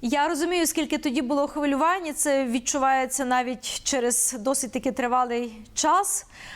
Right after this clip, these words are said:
Але ви таки досягли свого результату. Е, я так розумію, що ви чекаєте, е,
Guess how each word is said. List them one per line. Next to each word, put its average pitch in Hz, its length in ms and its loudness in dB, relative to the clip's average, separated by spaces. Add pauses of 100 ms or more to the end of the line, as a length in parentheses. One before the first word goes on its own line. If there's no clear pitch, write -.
(300)
Але 269 280 0
ви 311 140 0
таки 294 540 0 (280)
досягли 285 680 0
свого 254 320 0
результату. 262 960 0
Е, 247 260 4
я 277 400 0
так - 180 -4
розумію, 285 460 2
що 262 220 -2
ви 247 180 2
чекаєте, 254 840 0
е, 214 1040 2